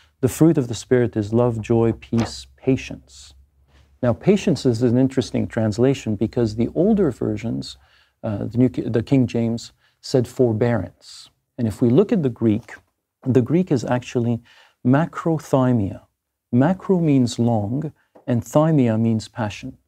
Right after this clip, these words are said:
So in the same way that in English we'd say somebody can be short-tempered, this is the Greek equivalent of being long-tempered. You kind of just, you, you know what is gonna happen, and you just have the patience,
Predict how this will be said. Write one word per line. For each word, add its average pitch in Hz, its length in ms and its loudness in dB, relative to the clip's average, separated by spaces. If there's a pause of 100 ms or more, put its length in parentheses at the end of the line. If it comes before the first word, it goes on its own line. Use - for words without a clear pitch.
(400)
So - 140 0
in 127 80 4
the 127 80 2
same 208 260 0
way 165 160 2
that 127 140 -2
in 120 100 0
English 131 400 0
we'd 110 180 -2
say 123 240 0
somebody 123 380 -2
can 110 180 -4
be 107 120 -4
short-tempered, 156 1000 -4 (560)
this 151 180 2
is 165 180 0
the 139 100 -2
Greek 135 340 0
equivalent 117 500 0
of 101 160 -4
being 120 300 0
long-tempered. 117 880 -2 (480)
You 123 80 0
kind 147 280 2
of 117 220 0 (280)
just, - 480 -2 (100)
you, 131 220 2
you 131 180 4
know 127 280 4
what 165 280 0
is 135 220 -2
gonna 123 220 -2
happen, 117 340 -2
and 110 160 -2
you 104 60 -4
just 127 240 -4
have 113 160 -6
the 107 80 -10
patience, - 720 -4